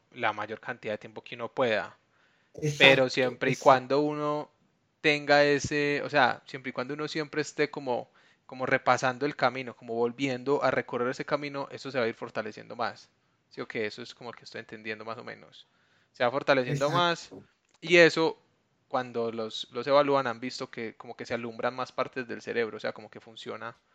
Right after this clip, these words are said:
Speaker 1: y se desempeña mejor, ¿o qué?
Speaker 2: Sí, bueno, digamos que son dos cosas. Una cosa,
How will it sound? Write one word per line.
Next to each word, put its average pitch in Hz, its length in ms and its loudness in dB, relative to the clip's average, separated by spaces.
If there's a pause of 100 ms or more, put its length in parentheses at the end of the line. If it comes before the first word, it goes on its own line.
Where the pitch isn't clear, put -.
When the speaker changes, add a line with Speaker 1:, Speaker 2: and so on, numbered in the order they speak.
(280)
Speaker 1:
y 117 160 -14
se 113 100 -10
desempeña 107 420 -10
mejor, 107 400 -8 (340)
¿o - 140 -20
qué? 107 300 -10 (1120)
Speaker 2:
Sí, 220 220 -2
bueno, 196 300 2 (100)
digamos 202 400 0
que 285 100 -8
son 220 160 -4
dos 170 160 -6
cosas. - 420 -8 (420)
Una 220 260 0
cosa, 262 480 0